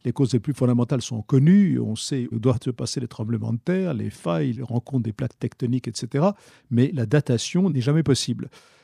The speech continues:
Alors, je vais vous donner un exemple futur, par exemple, qui est la Corée du Nord. Bon, la Corée du Nord peut s'effondrer à n'importe quel moment.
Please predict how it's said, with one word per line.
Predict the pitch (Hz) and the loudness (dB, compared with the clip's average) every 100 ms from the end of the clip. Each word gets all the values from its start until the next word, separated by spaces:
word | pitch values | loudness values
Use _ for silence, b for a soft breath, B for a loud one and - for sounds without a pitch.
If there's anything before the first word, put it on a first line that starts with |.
| b | b
Alors, | 139 131 123 | 2 4 2
je | 107 | -2
vais | |
vous | 120 | 0
donner | 120 127 | 2 4
un | 117 | 2
exemple | 107 104 113 110 | -2 -4 -6 -6
futur, | 120 - 240 233 | -6 4 4 4
par | 110 | -2
exemple, | 117 123 226 208 | -2 2 2 0
qui | 123 | -6
est | |
la | 104 113 | -6 -6
Corée | - 131 | -4 0
du | 156 | 2
Nord. | 247 277 123 | 2 0 -2
Bon, | 107 117 | -2 -2
la | 110 | 0
Corée | 139 117 | -2 -2
du | 110 107 | -2 -4
Nord | 127 220 254 - | -2 0 -2 -4
peut | 143 | -4
s'effondrer | 127 131 117 120 123 220 277 | -2 -4 -4 -4 -2 -4 -4
à | 123 | -4
n'importe | 127 131 151 131 | -4 -2 -4 -4
quel | 120 120 | -4 -2
moment. | 156 220 262 | 0 0 0